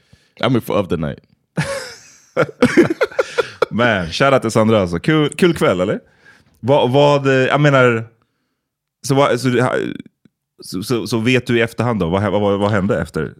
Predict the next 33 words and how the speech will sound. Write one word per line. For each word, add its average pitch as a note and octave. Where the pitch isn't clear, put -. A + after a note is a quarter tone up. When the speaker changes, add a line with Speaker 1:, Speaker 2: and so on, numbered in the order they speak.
Speaker 2:
the E2+
stage? F2+
Speaker 1:
She F3
said F3
we E3+
stayed E3+
for D3+
a C#3+
couple C#3
more C3+
comedians. A2
Speaker 2:
Okay. F2+
Speaker 1:
Uh, F2
she, -
and F#2
she, A#2
she C3
said A#2+
it A#2
was A2
fun, G#2+
and G2+
then F#2+
Speaker 2:
She -
had -
to -
carry F#2+
you F#2
home? G2
<laughs> -
Speaker 1:
No, C3+
I C3+
went, D3+